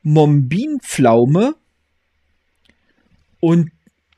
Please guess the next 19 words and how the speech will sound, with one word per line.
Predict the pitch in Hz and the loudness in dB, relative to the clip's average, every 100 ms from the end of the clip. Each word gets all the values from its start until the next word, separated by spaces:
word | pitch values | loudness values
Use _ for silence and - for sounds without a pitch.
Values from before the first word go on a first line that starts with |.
| _ - - - | _ -20 -20 -16
die | 139 160 143 | -10 -8 -2
gilt, | 180 190 190 _ | 0 0 -2 _
die | 160 156 151 | -2 -2 -2
Früchte | - 196 208 - 190 | -2 -2 -2 -2 0
gelten | 170 175 - 160 156 151 | 0 0 -2 -4 -4 -6
in | - 151 | -8 -8
einigen | 123 156 151 | -6 -6 -4
Ländern | 143 147 147 143 143 | -4 -2 -4 -4 -6
als | 117 123 - | -6 -8 -8
ganz | 143 139 | -10 -8
normale | 151 131 127 117 | -8 -4 -4 -2
Lebensmittel | 147 220 - 131 127 156 151 | -2 -4 -6 -8 -6 -6 -6
und | 123 123 | -6 -6
da | 123 | -6
ist | 120 | -6
überhaupt | 131 127 - | -6 -8 -8
nichts | 165 - | -10 -8
Verbotenes | 113 113 113 123 - | -6 -6 -6 -10 -8
dran. | - 135 | -8 -6